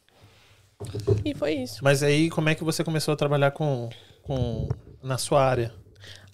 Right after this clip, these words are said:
Speaker 1: Eu, eu cheguei aqui, eu fui
Speaker 2: Uhum.
Speaker 1: trabalhar com o serviço que todo mundo trabalha, que é house clean. Fiquei trabalhando nisso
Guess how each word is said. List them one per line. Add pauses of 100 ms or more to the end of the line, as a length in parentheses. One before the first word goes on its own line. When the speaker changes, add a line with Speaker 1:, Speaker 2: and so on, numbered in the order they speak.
(640)
Speaker 1:
Eu,
eu
cheguei
aqui, (240)
eu
fui
Speaker 2:
Uhum.
Speaker 1:
trabalhar
com
o
serviço
que
todo
mundo
trabalha,
que
é
house
clean. (840)
Fiquei
trabalhando
nisso